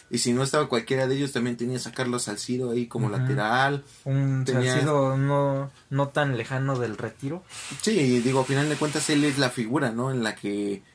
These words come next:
Speaker 1: el capitán que levanta los dos trofeos, la
Speaker 2: Sí.
Speaker 1: La, la imagen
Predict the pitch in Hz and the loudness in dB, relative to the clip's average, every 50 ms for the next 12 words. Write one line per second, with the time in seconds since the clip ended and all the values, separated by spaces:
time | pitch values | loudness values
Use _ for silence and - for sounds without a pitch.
0 | _ _ - 120 120 120 - 120 - - 120 - 117 120 127 123 131 123 120 110 | _ _ -2 -2 0 0 -2 -4 -2 -4 -4 -2 -2 -4 -2 -2 0 0 2 2
1 | 117 117 117 117 110 104 104 95 104 127 127 123 - 120 117 117 - 131 135 135 | 0 0 -2 -2 -2 -2 -4 0 2 2 2 2 0 -2 -4 -2 -2 -2 -2 -2
2 | - - 123 104 104 101 101 104 135 135 143 160 - - - _ _ _ _ 139 | 0 0 2 2 4 4 4 2 2 0 -2 -4 -8 -16 -20 _ _ _ _ 2
3 | 143 139 131 131 131 131 123 107 135 139 135 147 180 196 196 - - 127 117 120 | 4 4 4 4 2 0 0 0 0 2 2 4 4 4 2 2 0 0 0 -2